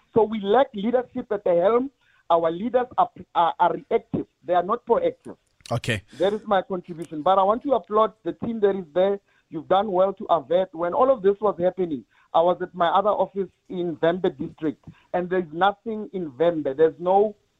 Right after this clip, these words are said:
Speaker 1: looting. There's no violence in Vembe. It shows you that the people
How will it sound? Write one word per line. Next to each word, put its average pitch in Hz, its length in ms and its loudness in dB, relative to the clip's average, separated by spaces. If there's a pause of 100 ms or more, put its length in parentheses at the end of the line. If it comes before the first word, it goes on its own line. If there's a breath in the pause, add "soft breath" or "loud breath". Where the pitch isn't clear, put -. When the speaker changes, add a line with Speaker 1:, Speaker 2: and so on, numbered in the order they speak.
Speaker 1:
looting. 196 600 -2
There's 165 240 -6
no 190 160 -2
violence 175 460 -2 (100)
in 160 180 -4
Vembe. 139 400 -2 (240 soft breath)
It 117 100 -4 (100)
shows 233 280 2
you 190 140 -8
that 180 200 -4
the 170 80 -2
people 202 520 0